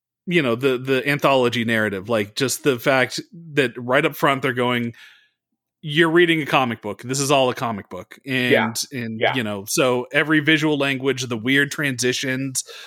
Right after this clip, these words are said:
Speaker 1: the wipes, like, everything is, is all done in that comic book language that, like, weirdly enough, we don't get to see that a lot. I think Ang Lee's The Hulk was, uh,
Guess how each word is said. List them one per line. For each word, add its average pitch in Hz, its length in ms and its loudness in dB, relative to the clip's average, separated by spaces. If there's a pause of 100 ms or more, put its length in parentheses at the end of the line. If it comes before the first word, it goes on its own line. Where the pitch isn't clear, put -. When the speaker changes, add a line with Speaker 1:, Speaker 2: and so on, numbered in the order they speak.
(120)
Speaker 1:
the 127 100 2
wipes, 127 640 2
like, 123 260 -4
everything 156 480 0
is, 120 120 -4
is 127 280 -6 (100)
all 147 240 4
done 127 480 0 (520)
in 165 180 2
that 139 180 -2
comic 127 340 -2
book 127 180 -6
language 139 440 -2
that, 131 240 -4
like, 143 240 0 (160)
weirdly 233 580 2
enough, 233 180 4
we 202 100 2
don't 233 220 2
get 254 120 -4
to 240 80 -2
see 240 160 0
that 202 160 2
a - 20 0
lot. 123 160 2
I 139 60 0
think 170 240 -2
Ang 165 220 4
Lee's 175 180 2
The 135 120 -2
Hulk 160 380 2
was, 120 320 -2
uh, 113 340 0